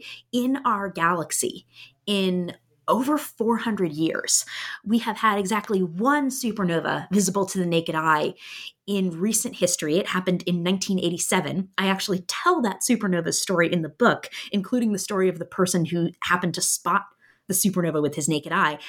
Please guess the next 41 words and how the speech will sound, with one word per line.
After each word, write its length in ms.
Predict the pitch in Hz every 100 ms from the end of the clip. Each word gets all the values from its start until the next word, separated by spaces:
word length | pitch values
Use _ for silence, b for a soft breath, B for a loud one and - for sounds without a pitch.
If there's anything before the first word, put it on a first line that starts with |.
| B -
but 100 | 196
it 100 | -
happened 440 | 254 269 262 214
in 120 | 196 175
a 60 |
neighboring 580 | 170 170 190 196 190 170
galaxy 720 | 156 156 147 - 151 143 139 _ -
to 100 | -
ours. 440 | 143 - - - - B B B B B
One 420 | 175 240 294 262
big 240 | - 208 -
challenge 480 | - 202 202 180 165
of 80 |
studying 680 | - - 190 185 185 165 160
these 220 | 170 -
stellar 360 | - 175 165 151
explosions 640 | - - 220 233 185 160
is 100 | 180
that 120 | 180
we 140 | 185 185
can't 360 | - 320 359
predict 560 | - 220 170 214 - -
them. 200 | - - - -
We 120 | 220
can't 360 | - 320 -
point 300 | - 269 269 214
at 120 | 185
a 40 |
star 560 | - - 180 156 - -
and 140 | 185
say, 340 | - 165 151 147 B B
"That 300 | 175 277 370
star 480 | - - 170 151 - b b
is 160 | 190
going 300 | - 208 240
to 100 | 240
die 300 | 175 156 151 151
as 180 | 170
a 40 | 190
supernova 640 | - 180 175 156 151 147 -
in 400 | 170 165 156